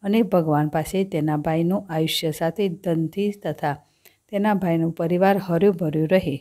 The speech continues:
તેવી ભગવાન પાસે બહેનો પ્રાર્થના કરે છે. તો ભાઈઓ પણ પોતાના મૃત્યુ સુધી બહેનની રક્ષા કરવાનું વચન આપતા હોય છે. ત્યારે પહેલાંના જમાનામાં સાડીના ટુકડામાંથી શરૂઆત થયેલ રક્ષા આજે યંત્રયુગમાં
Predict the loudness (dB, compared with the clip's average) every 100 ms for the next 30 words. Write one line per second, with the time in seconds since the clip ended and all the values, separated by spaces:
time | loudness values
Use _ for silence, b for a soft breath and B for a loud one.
0 | _ _ -4 -2 0 -2 0 0 0 -2
1 | -2 -8 -6 -4 -2 0 -2 -4 -6 -6
2 | -8 -6 -6 -6 -8 -20 _ _ _ _
3 | _ _ -12 -2 0 2 2 2 0 -2
4 | -4 -2 0 2 0 -2 -10 _ -4 -4
5 | -6 _ -10 -2 0 4 4 2 2 2
6 | 0 -2 -6 -6 -4 -2 0 0 -2 -2
7 | -4 -4 -4 -6 -4 -2 -4 -6 -12 _
8 | _ _ _ _ _ _ -6 -2 0 0
9 | 0 2 4 2 2 0 0 2 0 0
10 | -4 b b b _ 0 4 8 8 6
11 | 2 0 2 2 2 0 -2 0 0 2
12 | 2 2 -4 -4 -2 0 0 -2 -4 -2
13 | -2 -2 -6 -4 0 0 0 0 0 0
14 | 0 0 -2